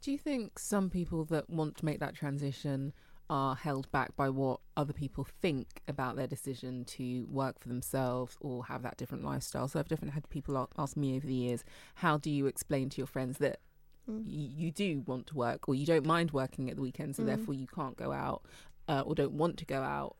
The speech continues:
Speaker 1: Um, or explaining to family and friends, you know, the job, or feeling a, a load of anxiety when someone says, "So what is it that you do?"
Speaker 2: Mm.
Speaker 1: and not necessarily having the ready-made,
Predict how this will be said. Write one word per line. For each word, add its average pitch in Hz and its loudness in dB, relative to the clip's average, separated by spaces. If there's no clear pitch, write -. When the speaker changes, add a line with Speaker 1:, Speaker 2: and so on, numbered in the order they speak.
Speaker 1:
Um, 147 0
or 156 4
explaining 147 0
to 143 -2
family 143 -2
and 139 -2
friends, 147 2
you 156 -6
know, 139 -10
the 160 2
job, 147 2
or 156 2
feeling 147 4
a, - -12
a 156 4
load 156 6
of 156 0
anxiety 151 0
when 147 0
someone 143 -2
says, 139 0
"So - -4
what 147 6
is 147 2
it 151 -2
that - -8
you 143 -6
do?" - 2
Speaker 2:
Mm. 220 2
Speaker 1:
and 165 2
not 147 4
necessarily 147 0
having 143 0
the 139 2
ready-made, 139 -2